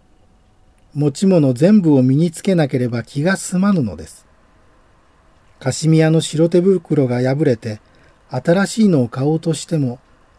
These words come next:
カシミヤのはなかなかないので、しまいには、生地は何であっても白手袋でさえあればという意味で、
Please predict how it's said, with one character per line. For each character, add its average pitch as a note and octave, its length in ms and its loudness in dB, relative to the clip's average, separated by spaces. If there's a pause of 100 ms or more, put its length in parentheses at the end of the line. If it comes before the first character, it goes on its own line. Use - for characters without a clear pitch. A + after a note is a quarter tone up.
(140)
カ F#3+ 120 -8
シ - 160 -4
ミ D#3 120 4
ヤ E3 120 2
の F3 120 0
は C3 120 -2
な A2+ 180 -4
か D3 120 -2
な D#3+ 120 0
か E3+ 160 -4
な F3 180 -2
い F3 60 -2
の B2+ 140 -2
で、 - 140 -16 (520)
し - 240 -14
ま B2+ 160 -4
い D3 80 0
に F3 140 0
は、 A#2 220 -2 (480)
生 F#3 160 -4
地 F#3+ 140 2
は B2 140 4
何 C3+ 280 0
で C#3+ 140 4
あ B2+ 60 2
っ C3+ 40 -2
て C3+ 220 -8
も G#2+ 200 -6
白 D#3+ 340 -4
手 F#3 240 0
袋 F#3+ 320 2
で A#2 140 0
さ C#3+ 200 -4
え C3 60 -2
あ A#2+ 120 -2
れ F3 140 0
ば A#2+ 140 -4
と A2 180 -10
い A2+ 200 -6
う A2+ 40 -4
意 B2 80 -2
味 A#2 160 0
で、 G2+ 200 -10